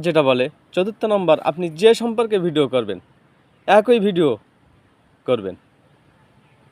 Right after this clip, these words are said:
আজকে একটা করলেন রান্নার ভিডিও, কালকে একটা খেলার ভিডিও, বিভিন্ন ভিডিও বিভিন্ন সময় বিভিন্নতা করলেন। খবরদার এই ভুল কাজটা করবেন না। যে ভিডিও ছাড়বেন আপনি, আপনার নিজের একটা একটা কোয়ালিটিতে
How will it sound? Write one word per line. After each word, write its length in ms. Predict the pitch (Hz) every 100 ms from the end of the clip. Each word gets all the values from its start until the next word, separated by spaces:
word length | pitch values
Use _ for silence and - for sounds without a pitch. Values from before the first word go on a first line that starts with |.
| -
আজকে 260 | 165 160 185
একটা 220 | 160 170
করলেন 260 | 147 151 143
রান্নার 300 | 143 143 143 139
ভিডিও, 180 | 135 139 147
কালকে 200 | 131 131
একটা 160 | 117 123
খেলার 240 | 127 127 120
ভিডিও, 300 | 123 113 117 120 -
বিভিন্ন 300 | 180 196 196 180
ভিডিও 180 | 160 143
বিভিন্ন 320 | 139 147 170 165
সময় 300 | 151 135 123
বিভিন্নতা 400 | 135 156 143 131 110
করলেন। 260 | 107 98 92 _ _ _ _ _
খবরদার 340 | - 131 120 127
এই 120 | 156
ভুল 160 | 151 147
কাজটা 220 | 139 -
করবেন 320 | 131 135 120 110
না। 60 | 107 - _ _ _
যে 140 | 127 165
ভিডিও 220 | 160 160
ছাড়বেন 340 | 147 147 131 135
আপনি, 260 | 120 110 101 - _ _ -
আপনার 220 | 127 139
নিজের 300 | 135 135 135 120 - -
একটা 340 | 156 - 165
একটা 220 | 147 - 131 107 _ _ _ - 120
কোয়ালিটিতে 420 | 151 156 151 147